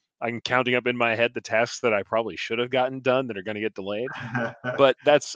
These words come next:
Speaker 1: also reasonable that sometimes there will be small delays around this stuff.
Speaker 2: Yeah.
Speaker 1: Being clear with people about it and letting them know ahead of time at least helps you to avoid kind of bad feelings and honestly just poor expectations from people who just don't understand.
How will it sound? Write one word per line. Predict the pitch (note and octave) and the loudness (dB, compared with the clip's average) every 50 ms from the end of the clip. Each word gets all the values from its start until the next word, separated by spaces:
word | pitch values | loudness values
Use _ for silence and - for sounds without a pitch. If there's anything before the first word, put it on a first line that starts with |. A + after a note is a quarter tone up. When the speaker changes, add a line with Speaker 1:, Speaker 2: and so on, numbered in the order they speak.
| _ - | _ 0
Speaker 1:
also | D3+ D3+ C#3+ - - C3+ | 2 2 2 2 0 -2
reasonable | A#2 A#2+ A#2+ A#2+ A#2 A#2+ B2 A2 A2 G#2+ G#2 | -2 0 -2 -2 -2 -4 -4 -2 -2 -2 -2
that | G#2 F#2+ | -2 -6
sometimes | - - A2 G#2+ G#2 - G#2+ G#2 G2 - | -6 -6 -6 -8 -6 -8 -8 -8 -6 -6
there | G#2+ G#2 | -6 -6
will | G2 G2 F#2+ | -6 -6 -10
be | F2+ F#2+ F2 | -10 -12 -14
small | - - F#2+ F#2 F#2 | -14 -12 -12 -12 -12
delays | F2+ - F2+ F#2 F2 F2 E2+ | -12 -14 -16 -16 -16 -14 -16
around | F2 F2 F2 F2 F2+ F#2 | -16 -16 -14 -12 -12 -12
this | F2+ E2+ - | -12 -12 -12
stuff. | - - D#2 D2 - - _ _ _ _ _ _ _ _ _ | -10 -10 -10 -12 -14 -18 _ _ _ _ _ _ _ _ _
Speaker 2:
Yeah. | - | 0
Speaker 1:
Being | C3+ C#3 C#3 C3 | 2 2 2 0
clear | - - D3 C#3+ C#3 | 2 2 4 4 4
with | C3+ - | 2 0
people | C3 B2+ - - A#2 | 0 -4 -2 0 -2
about | A2+ A2 A2+ A2+ A2 A2 | 2 2 4 4 4 2
it | A2+ G#2+ - | 2 0 -2
and | A2 G#2 | -6 -4
letting | G#2+ G#2+ G#2+ G#2+ A2 | -2 -2 -2 -2 -4
them | A2 G#2+ | -6 -6
know | G#2 G2+ G#2 | -6 -6 -4
ahead | G#2 G#2 G#2 | -4 -4 -6
of | G#2 F#2 | -6 -6
time | - A2+ A2 G#2 G#2 - - - - _ _ _ - | -4 -2 -2 -2 -4 -8 -12 -20 -20 _ _ _ -2
at | - B2+ - - | -2 0 0 0
least | C#3 C3+ C3+ C#3 C3 - | 0 2 2 2 2 0
helps | - B2 A#2 A#2 A#2 - - | 2 2 2 2 2 -2 -4
you | A#2+ A2 | -4 -4
to | - - A#2 A2 | -4 -2 -2 -2
avoid | - A2+ G#2+ F#2 G2 G#2+ A2 A2 G#2+ G#2 G2+ G2 | 0 -2 -4 -2 -2 0 2 2 2 0 -2 -6
kind | - G#2+ A2+ G#2+ | -6 -6 -4 -4
of | G#2 F#2+ F#2 F2+ A2+ - _ _ - - - - | -4 -6 -8 -20 _ -20 _ _ -20 -20 -20 -14
bad | A#2 A2 C#3 D3 D3 D#3+ C3 | -4 2 4 6 6 4 2
feelings | - - A#2+ A#2 A#2+ A#2 A#2 A#2 A#2 G#2+ - | 0 -4 -2 -2 0 0 0 0 -2 -4 -6
and | - A2 G#2+ | -6 -6 -4
honestly | G#2+ G#2+ A2+ B2+ B2 - - A#2+ G#2+ | -2 -4 -4 -4 -4 -4 -4 -6 -4
just | G2+ G#2+ G2 - _ _ _ _ - | -4 -8 -10 -10 _ _ _ _ -14
poor | - - D#3+ C#3+ | -4 0 2 2
expectations | C3 A2+ - - A2 G2 - - G#2 G#2+ - A#2 G#2 F#2+ | 2 2 0 -4 -4 -4 -4 -4 -4 -4 -4 -8 -10 -12
from | - F#2 | -14 -12
people | G2+ G#2 F#2 G2 | -10 -10 -10 -10
who | G2 | -12
just | F#2+ F#2+ - | -12 -10 -12
don't | F#2+ F#2 F2+ | -12 -12 -12
understand. | F#2 F2 - - - F#2+ F2 E2 E2 | -14 -14 -16 -16 -14 -14 -14 -16 -18